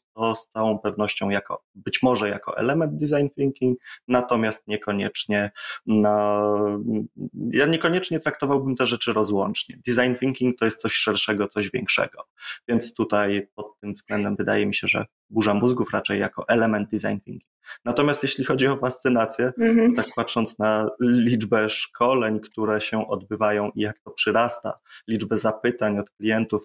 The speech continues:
Speaker 1: którzy, którzy chcą, chcieliby przeprowadzić proces design thinking, to zdecydowanie mam wrażenie, że jest od jakiegoś czasu fascynacja samym design thinking. Także dobrze też, że to się zmienia, że idziemy w tą stronę, że myślimy troszkę szerzej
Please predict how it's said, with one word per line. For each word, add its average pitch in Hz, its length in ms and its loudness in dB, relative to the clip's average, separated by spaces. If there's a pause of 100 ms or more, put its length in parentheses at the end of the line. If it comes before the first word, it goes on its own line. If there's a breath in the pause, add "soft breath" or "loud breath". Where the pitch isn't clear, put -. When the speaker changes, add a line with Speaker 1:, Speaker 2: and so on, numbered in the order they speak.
(120)
Speaker 1:
którzy, 101 380 -2 (100)
którzy 95 500 -2
chcą, - 460 0
chcieliby 107 480 0
przeprowadzić 104 720 -2
proces 104 280 -8
design 104 380 -4
thinking, 127 400 -2 (400 loud breath)
to 214 120 2
zdecydowanie 123 720 2
mam 110 160 0
wrażenie, 107 400 0
że 101 140 0
jest 123 320 2
od 107 140 -2
jakiegoś - 440 -4
czasu - 280 -4
fascynacja - 720 -2 (460 loud breath)
samym 107 440 0
design 101 420 0
thinking. 107 320 -6 (440 loud breath)
Także 98 380 -2
dobrze 160 440 2
też, 131 160 0
że 117 160 0
to 110 120 -2
się 107 220 0
zmienia, 104 500 0 (300)
że 104 140 2
idziemy 101 260 2
w - 80 -8
tą 104 160 -4
stronę, - 340 -2
że 107 100 -4
myślimy 104 340 0
troszkę - 300 -4
szerzej 101 400 0